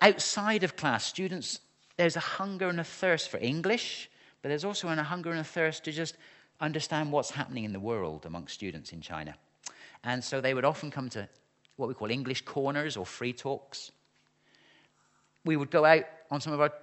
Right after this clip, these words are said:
little touristy trips around the city, and students would join us on these as well. They were just so hungry and thirsty to be with the team.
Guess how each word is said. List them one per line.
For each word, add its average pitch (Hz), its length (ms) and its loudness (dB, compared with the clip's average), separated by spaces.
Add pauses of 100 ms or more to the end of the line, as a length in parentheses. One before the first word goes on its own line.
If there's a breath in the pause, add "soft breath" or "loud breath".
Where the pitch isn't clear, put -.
(140)
little 156 160 2
touristy 180 500 -2
trips - 320 -6
around 120 240 -2
the 127 60 -6
city, - 420 -4 (220 loud breath)
and 127 200 -4
students 156 460 -4
would 123 120 -8
join 147 280 -2
us 101 160 -6
on 107 140 -8
these 135 320 -6
as 87 120 -14
well. 120 300 -4 (720)
They 143 140 -4
were 139 80 -4
just - 380 -6
so 160 440 -2 (160)
hungry 127 420 -6
and 113 140 -8
thirsty 110 600 -4
to 92 80 -12
be 104 400 -6
with 95 160 -6
the 98 60 -8
team. 92 340 -10